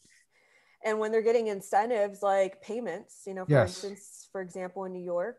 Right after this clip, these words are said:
Speaker 1: they're getting payments, they're getting f-, flown. Like, are you, are you, are you kidding me right now? They're getting flown across the country, uh, you know, just being here, just crossing the border. They know what they're doing. A-, and,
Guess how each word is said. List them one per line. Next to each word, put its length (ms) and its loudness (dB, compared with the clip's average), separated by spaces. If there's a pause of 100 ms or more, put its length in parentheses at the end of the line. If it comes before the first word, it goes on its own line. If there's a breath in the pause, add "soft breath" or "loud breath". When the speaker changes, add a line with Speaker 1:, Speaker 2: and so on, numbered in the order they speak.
Speaker 1:
they're 160 -8
getting 480 -10 (100)
payments, 520 -12
they're 120 -4
getting 260 -4
f-, 60 -20 (560 soft breath)
flown. 600 6 (400)
Like, 180 6
are 60 8
you, 260 4
are 80 12
you, 160 6 (600 loud breath)
are 80 4
you 120 0
kidding 380 2
me 120 -2
right 140 2
now? 80 0
They're 120 6
getting 200 -2
flown 440 4
across 320 6
the 100 4
country, 480 0 (420 soft breath)
uh, 140 6 (100)
you 100 2
know, 140 4
just 320 -2
being 300 -4
here, 240 -2
just 200 -2
crossing 520 -2
the 80 -4
border. 420 0 (540 soft breath)
They 160 2
know 240 2
what 160 2
they're 100 0
doing. 340 -8 (320)
A-, 240 2
and, 240 8